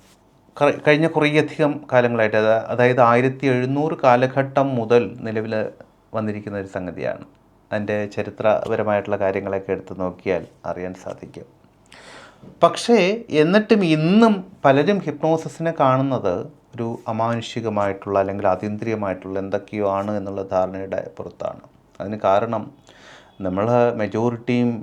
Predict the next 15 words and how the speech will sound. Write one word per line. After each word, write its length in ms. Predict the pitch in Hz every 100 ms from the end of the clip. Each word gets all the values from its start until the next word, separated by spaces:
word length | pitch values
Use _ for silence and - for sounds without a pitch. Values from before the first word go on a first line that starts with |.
| -
ഹിപ്നോസിസിനെ 600 | - - 110 120 120 117 113
പരിചയപ്പെട്ടിരിക്കുന്നത് 1040 | 104 98 107 107 107 104 107 104 101 95 92 107 - _ 95
കഥകളിൽ 460 | - 101 101 95 92
നിന്ന്, 260 | 87 87 87 -
സിനിമകളിൽ 540 | 98 95 98 98 101 95 90
നിന്ന് 240 | 85 85 - _ -
ഒക്കെയാണ്, 420 | - 123 - - - _ _ _ -
അല്ല, 120 | 95 92
അല്ലെങ്കിൽ 240 | 98 104 98
മാജിക് 320 | 98 104 110 -
ഷോകളിൽ 320 | 101 90 90 90
നിന്നൊക്കെയാണ്. 540 | - - - - - - _ _ _ - _ _ 131
അവിടെയെല്ലാം 560 | 160 208 214 220 208 175
അതിൻ്റെ 340 | 156 175 180 185 - 139
അതിഭാവുകത്വം 800 | 147 170 151 165 175 175 180